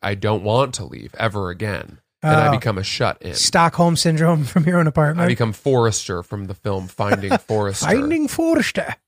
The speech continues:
Speaker 1: Yeah. <laughs>
Speaker 2: Dude, uh, that's crazy. That would be like Francis hate porn. Like, anybody who doesn't like you would just love watching that.
Speaker 1: I wonder.
Speaker 2: <laughs>
Speaker 1: What do you think is the longest that you've ever gone without leaving your apartment?
Speaker 2: Dude, literally, I don't,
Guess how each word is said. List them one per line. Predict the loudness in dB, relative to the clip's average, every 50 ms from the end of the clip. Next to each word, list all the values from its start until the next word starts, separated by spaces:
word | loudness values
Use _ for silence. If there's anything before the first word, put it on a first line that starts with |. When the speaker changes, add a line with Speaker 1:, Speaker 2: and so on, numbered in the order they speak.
| _ _ -8
Speaker 1:
Yeah. | -4 -4 -4 -2 -2 -4 -4 -4 -6 -6
<laughs> | -6 -6 -2 2
Speaker 2:
Dude, | 4 6 6 6 4 4
uh, | 4 4 6 6 6 6 6 4 0 -2 0
that's | 4 4 6 6 4 2 0
crazy. | 2 2 4 4 4 4 4 4 4 6
That | 6 6 6 6
would | 6 6
be | 6 6
like | 6 6 4 2
Francis | 0 0 2 4 4 4 4 2 2 0 0
hate | 0 0 2 2 2 0 -4
porn. | -6 -6 -6 -6 -8 -10 -8 -6
Like, | -6 -4
anybody | 0 2 4 4 6 6 8 8
who | 6
doesn't | 6 6 4 6 6 4 0
like | 2 0 0 0 0 2
you | 4 4 4 4
would | 2 0
just | 0 -2 -2 -2
love | -2 0 2 2 2 2 2
watching | 0 -2 -2 -2 -4 -6 -8
that. | -8 -8 -10 -12 -12 -18 _ -8 -4
Speaker 1:
I | -4 0 2
wonder. | 2 2 4 4 4 4 2 4 2
Speaker 2:
<laughs> | 2 2 4 0 0 2 0 0 2 2 -2 -2 _ -2 -4 -4 -2 -2 0
Speaker 1:
What | 2 4 4 4
do | 4
you | 4 2 2
think | 2 2 2 2
is | 2 2 4
the | 4 2
longest | 4 4 4 6 6 6 4 2 0 0 0
that | -4 -4
you've | -2 -2 0 2 2
ever | 0 0 0 0
gone | 2 4 4 4 4
without | 2 2 2 2 2 2
leaving | 0 0 0 0 0 -2 -2 -2
your | -2 -2 -4
apartment? | -4 -4 -6 -6 -6 -6 -8 -8 -2 2
Speaker 2:
Dude, | 4 4 4 4 2
literally, | 2 4 4 6 6 6 6 6 6 6 4 2 2
I | 4 4 4
don't, | 6 6 6 6 4 2